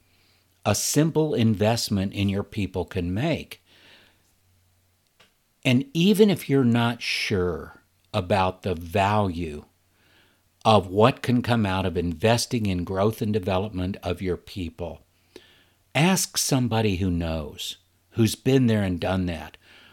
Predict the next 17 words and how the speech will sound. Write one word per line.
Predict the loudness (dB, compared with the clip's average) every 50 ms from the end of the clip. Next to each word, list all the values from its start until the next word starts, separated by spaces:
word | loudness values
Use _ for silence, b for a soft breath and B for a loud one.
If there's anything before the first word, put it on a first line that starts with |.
| b b
or | 4 6 6 6
a | 6
professional | 4 -2 0 2 4 2 2 2 0 -2 0
like | 0 0 -2 -2 -2
me | -2 2 2 2 2 2
who | 0 -2
does | -2 0 0 0 0 0 -2
it | -8 -8
for | -8 -6 -6
a | -6
living. | -6 -6 -4 -4 -4 -4 -6 -10 -12 -18 _ b b b b b b b b b b b b b b _ -20 _ _ _ _ _ -12 _
I | 2 2 2 2
cannot | 0 2 2 4 4 4 2 2 0 0 -2 -4 -8 _ _
think | 0 2 2 2 2 -2 -2
of | 0 0 0 0 -2 -6
a | -2 -2 -2 -2
better | -4 -4 -2 0 0 2 0 -2 -4 -4 -8 -10 -12